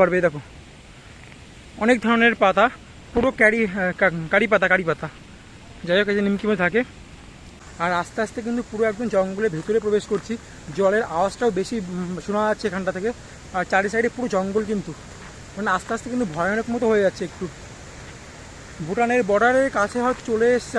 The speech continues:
আমরা, বুঝতে পারছি না এখানে লোকজনও নেই কোনো। আহ, তো একটু সমস্যা হচ্ছে, বর্ষার সময় তো একটু মানে বুঝতে পারছি না কী হবে, পোকামাকড় না আসলে হয়।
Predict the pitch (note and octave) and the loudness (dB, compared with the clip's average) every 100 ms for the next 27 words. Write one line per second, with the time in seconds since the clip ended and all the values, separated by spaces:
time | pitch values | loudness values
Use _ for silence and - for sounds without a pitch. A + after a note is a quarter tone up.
0 | G3 G3+ A#3 - - - - D#3+ G#3+ A3+ | 0 0 -2 -6 -18 -18 -12 -4 -2 2
1 | C#4 B3+ B3 A#3+ A3+ B3 A3+ G#3+ F#3 C#4 | 2 2 2 0 2 0 2 2 2 0
2 | C#4+ B3 - F#3 F3 - - - - - | 2 4 2 0 -8 -10 -16 -16 -18 -18
3 | - - - F#3 F#3 F3+ - - - - | -18 -16 -8 -4 -4 -4 -10 -18 -16 -16
4 | - - - - G#3 A3 - C4 A#3 G#3+ | -16 -18 -18 -4 0 0 0 -4 -2 -2
5 | A3+ - B3 G3 A3 - A#3+ A3 F3+ G3 | -4 0 2 2 0 -2 2 2 4 0
6 | - A#3+ A#3 B3 B3+ C4+ A3+ - - - | 4 2 2 0 0 2 0 0 -16 -18
7 | - - A3+ G#3+ G3 G#3+ A3 G3+ - - | -16 -10 -4 -2 -2 -2 -2 -4 -10 -16
8 | - - - - - - F3 B3+ C4 C#4+ | -18 -18 -18 -18 -18 -12 0 2 6 4
9 | - B3 A#3+ G3 G3 F#3+ G3 - - - | 4 -2 0 0 2 2 0 -4 -18 -18
10 | - - A3 A#3 A#3+ A#3 B3 A3 A3 G#3+ | -18 -8 -2 0 2 4 2 2 0 0
11 | G3+ A3 G3 | -2 0 0